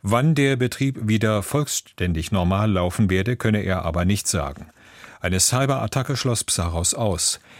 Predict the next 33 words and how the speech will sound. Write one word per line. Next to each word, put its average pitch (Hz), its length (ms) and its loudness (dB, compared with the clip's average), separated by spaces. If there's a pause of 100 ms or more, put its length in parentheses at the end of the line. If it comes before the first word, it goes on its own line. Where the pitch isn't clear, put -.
(240)
Er 104 200 2
kritisierte 123 600 2
vielmehr 123 320 2
den 110 200 2
Zustand 104 580 -2
der 87 140 0
griechischen 98 580 0
Kommunikationssysteme, 95 1400 0 (100)
die 90 280 0
alt 113 360 -2
seien. 78 440 -6 (1000)
Wegen 131 200 4
der 151 140 2
Störung 143 440 2
hatten 147 220 0
sich 127 220 0
die 123 120 2
Lotsen 120 440 2
nicht 139 240 0
untereinander 113 680 2
abstimmen 92 460 0
können. 80 420 -2
Daher 95 360 0
waren 92 240 0
Flüge 120 360 0
im 104 220 2
griechischen 98 520 -2
Luftraum 85 500 -2
nicht 85 340 -2
mehr 90 200 0
möglich. - 580 -2 (220)
Das - 180 0
Wetter. - 280 -6